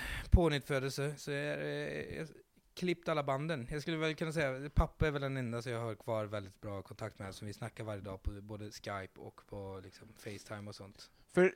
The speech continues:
Speaker 1: Vi har liksom samma intressen, han och jag, liksom.
Speaker 2: innan, eh, när man träffade dig på, på klubbar och sånt där, nu är det ju ett par tag sedan.
Speaker 1: Ja.
Speaker 2: Men då så hängde du ibland med, med, eh, vi-, Carl
Speaker 1: Ja,
Speaker 2: och
Speaker 1: Carl Stanley.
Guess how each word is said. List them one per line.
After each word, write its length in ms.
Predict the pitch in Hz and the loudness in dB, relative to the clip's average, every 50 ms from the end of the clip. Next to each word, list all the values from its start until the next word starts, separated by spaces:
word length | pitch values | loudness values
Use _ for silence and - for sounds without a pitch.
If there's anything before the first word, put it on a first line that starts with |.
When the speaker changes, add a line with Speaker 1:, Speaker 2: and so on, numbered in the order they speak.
| - - | 0 -6
Speaker 1:
Vi 80 | 139 131 | -4 -4
har 80 | 131 | -2
liksom 300 | 123 127 117 - 139 127 | -2 -4 -6 -6 -6 -6
samma 280 | 117 - 131 113 113 117 | -6 -4 -6 -4 -4 -6
intressen, 420 | 110 - - 110 - - - 107 | -6 -6 -6 -8 -8 -8 -10 -12
han 220 | 104 107 107 98 95 | -12 -12 -12 -12 -12
och 60 | 95 | -12
jag, 160 | 90 90 90 | -12 -12 -12
liksom. 200 | - - - - - - - - - - - - | -14 -14 -14 -16 -14 -16 -16 -16 -18 -6 2 6
Speaker 2:
innan, 480 | 175 175 180 185 180 - - 71 98 | 8 8 8 8 6 4 2 -2 0
eh, 760 | 104 95 98 78 78 67 64 67 65 67 76 98 - - 76 | 4 4 4 4 2 0 -2 -2 -4 -4 -6 -6 -4 -4 0
när 260 | 117 151 170 180 185 185 | 4 8 8 10 10 10
man 140 | 180 170 | 10 10
träffade 300 | 151 165 143 - 143 131 | 10 10 10 10 8 4
dig 140 | 123 131 127 | 6 6 4
på, 480 | - - - 123 123 123 117 104 - - | 4 6 6 8 8 8 8 6 4 4
på 100 | - 123 | 4 8
klubbar 240 | 127 135 143 160 156 | 8 10 10 10 8
och 40 | |
sånt 100 | 123 107 | 8 6
där, 80 | 95 95 | 2 4
nu 80 | 127 135 | 6 8
är 100 | 131 131 | 8 8
det 0 | |
ju 60 | 143 | 6
ett 80 | 143 - | 4 2
par 80 | - - | 0 0
tag 240 | - 98 - - - | 2 0 0 0 0
sedan. 100 | - - | -2 2
Speaker 1:
Ja. 220 | 156 151 139 131 - - - - | 2 2 2 2 0 -2 0 2
Speaker 2:
Men 360 | 127 131 131 135 - - 127 | 4 4 4 4 0 -2 0
då 260 | 120 147 156 160 165 | 2 2 6 6 6
så 140 | 156 - 165 | 6 6 6
hängde 260 | 160 160 147 131 127 | 6 6 6 6 4
du 40 | 131 123 | 4 4
ibland 380 | 120 120 120 113 110 110 107 | 6 6 4 4 4 2 2
med, 520 | 107 107 104 104 104 104 104 104 104 104 104 | 2 2 4 4 4 4 6 4 4 4 2
med, 540 | 110 110 110 110 107 107 107 104 104 104 | 2 2 2 2 2 2 0 -2 -2 0
eh, 240 | 107 107 104 101 98 - | 2 2 2 2 2 0
vi-, 300 | 104 104 110 - - - - | -2 -6 -6 -6 -8 -6 0
Carl 460 | - 131 135 147 156 - 165 233 208 - - _ _ _ _ _ _ _ _ _ _ - | 4 6 6 6 6 4 2 0 -2 -4 -8 _ _ _ _ _ _ _ _ _ _ -8
Speaker 1:
Ja, 280 | 240 185 165 143 117 107 | -2 0 2 2 2 2
Speaker 2:
och 80 | 113 | 0
Speaker 1:
Carl 160 | - 135 127 123 | -4 -6 -6 -6
Stanley. 280 | - 127 120 117 - | -6 -8 -10 -10 -12